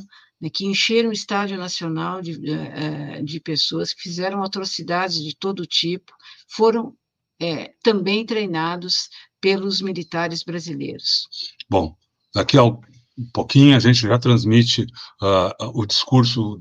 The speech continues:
Speaker 2: de Salvador Allende, o último discurso de Salvador Allende, que foi ao ar às nove e vinte do dia onze de setembro de mil novecentos e setenta e três, ah, pouco antes de os aviões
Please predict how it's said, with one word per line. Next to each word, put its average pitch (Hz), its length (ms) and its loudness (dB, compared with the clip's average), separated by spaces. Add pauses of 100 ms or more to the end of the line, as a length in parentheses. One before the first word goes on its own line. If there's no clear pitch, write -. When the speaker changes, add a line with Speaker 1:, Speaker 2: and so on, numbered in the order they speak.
(140)
Speaker 2:
de 135 100 -10
Salvador 98 460 -2
Allende, 104 460 2
o 104 40 0
último 123 380 0
discurso - 380 -8
de - 80 -8
Salvador 95 400 -6
Allende, 107 500 -2 (340)
que - 140 -8
foi 123 380 2
ao 101 160 2
ar 110 280 -2 (280)
às 95 180 -8
nove 120 320 0
e - 20 0
vinte 117 520 0 (340)
do 98 100 -8
dia 110 480 -4
onze 113 380 2
de - 80 -6
setembro 107 480 -4
de 95 100 -8
mil 107 140 -4
novecentos 104 360 -6
e - 20 -8
setenta 98 320 -10
e 90 40 -10
três, 117 520 -4 (580)
ah, 92 300 -10
pouco 120 340 0
antes 120 400 -2 (260)
de 104 360 -6
os 98 440 -10
aviões 101 800 -8